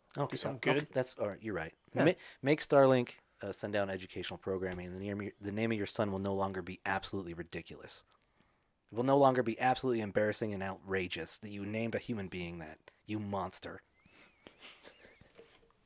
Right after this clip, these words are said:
Speaker 1: So in nineteen seventy, <clears throat> just to back up a little bit, 'cause he spent, he spent the bulk of the seventies doing this, developing this, uh,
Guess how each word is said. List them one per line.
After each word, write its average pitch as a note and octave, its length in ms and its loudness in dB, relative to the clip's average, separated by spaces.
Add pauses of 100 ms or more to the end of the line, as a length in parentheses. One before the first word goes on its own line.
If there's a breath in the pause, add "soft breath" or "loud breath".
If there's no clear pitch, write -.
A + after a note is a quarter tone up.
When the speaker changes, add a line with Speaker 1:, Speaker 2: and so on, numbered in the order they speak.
(1600 loud breath)
Speaker 1:
So A3 160 12
in A#3 60 8
nineteen C#4+ 420 6
seventy, D3+ 480 12
<clears throat> - 520 8
just - 180 8
to G#3+ 60 2
back C3 320 10
up C#3 160 10
a - 40 2
little F#2+ 220 2
bit, F#2 300 -2
'cause C#3+ 160 6
he B3 120 4
spent, A#3 380 8 (320 loud breath)
he B3 100 -6
spent A#3 200 8
the F3 60 6
bulk C#3+ 220 12
of C3+ 60 6
the A#2 80 4
seventies G2+ 400 2
doing F2+ 240 -2
this, F2+ 160 -6
developing B2+ 600 6
this, F2+ 260 -2
uh, E2+ 240 -2